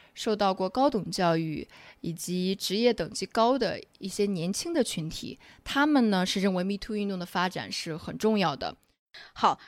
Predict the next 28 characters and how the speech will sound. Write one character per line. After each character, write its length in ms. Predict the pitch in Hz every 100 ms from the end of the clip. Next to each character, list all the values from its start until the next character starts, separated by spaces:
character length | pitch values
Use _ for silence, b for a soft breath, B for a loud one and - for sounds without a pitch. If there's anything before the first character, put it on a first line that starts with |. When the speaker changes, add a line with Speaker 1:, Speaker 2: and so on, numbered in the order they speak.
| B
Speaker 2:
那 300 | 254 240 214
通 260 | - 277
过 160 | 269 262
你 240 | 233 185
的 400 | - 180 175 180
描 240 | 185 180 208
述 160 | -
呢， 140 | 240 208
我 100 | 170
们 100 | 185
也 100 | 180
了 220 | 170 165
解 160 | 214 175
了 120 | 170
吴 180 | 165 196
亦 140 | 240
凡 340 | - - 165
整 160 | 190 180
个 140 | 190
事 200 | 208 -
件 160 | 220 214
的 100 | 180
发 200 | - 208
展 180 | 208 -
过 280 | - 247 180
程， 280 | - 180
以 240 | 175 180 175
及 380 | - 175 185